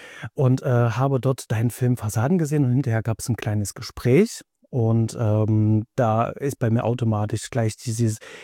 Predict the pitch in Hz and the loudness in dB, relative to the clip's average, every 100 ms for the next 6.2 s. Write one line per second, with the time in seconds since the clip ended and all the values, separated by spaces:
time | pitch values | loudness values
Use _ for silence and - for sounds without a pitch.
0 | - - _ _ - 110 147 120 117 120 | -20 -20 _ _ 0 2 2 2 2 2
1 | 120 117 - - - 123 147 - - 113 | 2 0 -2 -8 -4 -2 -2 -4 -2 2
2 | 113 117 110 117 120 117 113 131 - 127 | 4 4 4 4 4 2 -2 -2 -2 0
3 | 117 123 113 110 110 131 120 - 143 156 | 0 0 2 2 2 0 -2 0 2 2
4 | 147 - 135 - 127 127 113 104 101 131 | 0 -6 -6 -4 -2 0 0 0 2 4
5 | 147 143 117 - 117 113 156 170 - 170 | 4 2 0 0 0 2 2 0 0 0
6 | 185 | 0